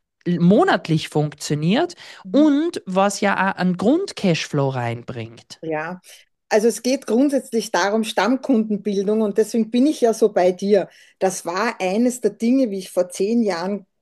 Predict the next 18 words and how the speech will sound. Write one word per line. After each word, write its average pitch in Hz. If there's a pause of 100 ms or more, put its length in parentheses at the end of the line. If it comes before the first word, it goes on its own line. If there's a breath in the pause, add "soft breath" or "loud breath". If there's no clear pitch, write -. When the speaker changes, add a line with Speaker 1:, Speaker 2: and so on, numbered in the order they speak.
Speaker 2:
gestartet -
bin. 185 (260 loud breath)
Also 208 (140)
meine 208
Kunden 233
haben 214
Osterkarten 196
gekriegt, 156
meine 190
Kunden 226
haben 202
wei-, 175
handgeschriebene 208
Weihnachtskarten, 190
Kalender 214
habe 185
ich 180
verschickt. -